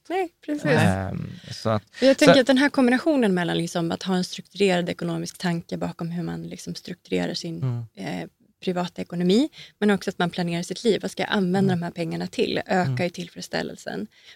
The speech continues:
Speaker 1: Men jag tänker också att det här skulle ju funka för de som är väldigt duktiga på att drömma och visionera,
Speaker 3: Mm.
Speaker 1: men inte lika strukturerade med sin ekonomi.
Speaker 3: Mm.
Speaker 2: Mm.
Speaker 1: Att det skulle funka för båda håll. Det
Speaker 3: För
Speaker 1: finns ju de
Speaker 3: ofta,
Speaker 1: två grupperna
Speaker 3: ja, men precis, för
Speaker 1: nästan.
Speaker 3: ofta är det ju det ena det andra.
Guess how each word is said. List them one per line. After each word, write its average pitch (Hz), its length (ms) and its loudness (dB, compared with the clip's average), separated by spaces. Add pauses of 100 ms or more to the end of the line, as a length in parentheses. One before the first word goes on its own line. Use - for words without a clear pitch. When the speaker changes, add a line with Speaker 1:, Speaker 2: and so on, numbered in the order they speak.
Speaker 1:
Men 190 60 0
jag 202 100 2
tänker 196 320 2
också - 200 -4
att 226 80 0
det - 60 -4
här 185 140 2
skulle 180 220 -4
ju 185 40 0
funka 175 380 -4
för 175 140 -10
de 170 220 -2
som 170 320 -4 (400)
är 170 140 2
väldigt 185 300 4
duktiga - 380 4
på 214 100 4
att 175 100 4
drömma 175 320 4
och 170 80 -2
visionera, 180 400 2
Speaker 3:
Mm. 175 140 2
Speaker 1:
men 160 80 2
inte 185 400 2
lika 202 260 4
strukturerade - 580 -4
med 170 120 -8
sin - 120 -6
ekonomi. 180 600 -6
Speaker 3:
Mm. 131 160 2
Speaker 2:
Mm. 156 280 4
Speaker 1:
Att 202 100 -4
det 190 80 -2
skulle 196 200 0
funka 175 360 -2
för 175 160 -12 (180)
båda 180 200 0
håll. 190 280 2 (200)
Det 196 60 0
Speaker 3:
För 156 80 8
Speaker 1:
finns - 160 8
ju 208 40 2
de 208 140 6
Speaker 3:
ofta, - 100 2
Speaker 1:
två 190 80 4
grupperna 190 380 2
Speaker 3:
ja, 180 120 10
men 165 120 8
precis, 165 120 4
för 135 60 8
Speaker 1:
nästan. 131 180 8
Speaker 3:
ofta 135 220 4
är 127 80 6
det 120 100 4
ju 110 80 4
det 113 120 4
ena 104 260 2
det 117 100 0
andra. - 160 -2